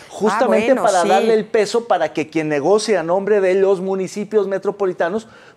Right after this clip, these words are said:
Speaker 1: pueda sentarse, además de rodearse de los técnicos. Si no lo hacen bien los municipios, yo estoy de acuerdo que lo atraiga y lo haga el gobierno del Estado como mo-,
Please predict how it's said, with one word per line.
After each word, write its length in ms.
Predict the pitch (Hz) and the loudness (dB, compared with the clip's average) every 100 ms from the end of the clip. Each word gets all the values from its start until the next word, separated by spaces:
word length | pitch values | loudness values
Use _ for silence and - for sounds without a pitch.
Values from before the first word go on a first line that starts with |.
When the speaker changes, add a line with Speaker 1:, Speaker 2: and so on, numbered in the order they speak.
| - | -2
Speaker 1:
pueda 280 | 175 185 220 | 2 2 0
sentarse, 580 | 180 156 170 160 247 - | -4 -2 -2 0 -4 0
además 380 | 185 156 151 | -2 0 -2
de 80 | 175 | 0
rodearse 400 | 185 156 160 160 | 0 0 -2 -2
de 40 | 170 | -4
los 140 | 156 | -2
técnicos. 460 | 247 226 - 127 - _ - - _ | -6 -6 -8 -10 -12 _ -20 -20 _
Si 320 | - - 208 185 | -12 -6 -2 0
no 320 | 202 285 339 | 4 4 4
lo 140 | 294 | 2
hacen 240 | 262 277 247 | 0 0 -2
bien 160 | 240 | 0
los 100 | 254 | 0
municipios, 400 | 208 165 202 277 | -2 -6 -8 -6
yo 80 | 214 | -4
estoy 160 | 220 247 | -2 -2
de 60 | |
acuerdo 280 | 202 208 233 | 0 0 0
que 120 | 220 | 0
lo 180 | 175 151 | 2 2
atraiga 560 | 143 - 160 190 233 - | 0 0 0 0 -2 -2
y 120 | 160 | -2
lo 200 | 147 143 | 2 2
haga 400 | 151 185 208 - | 0 0 -2 -4
el 180 | 160 147 | -6 -2
gobierno 260 | 131 147 196 | -2 -2 -2
del 60 | |
Estado 300 | 165 180 202 | -4 -2 -4
como 220 | 208 180 156 | -4 -4 -2
mo-, 180 | 180 | -2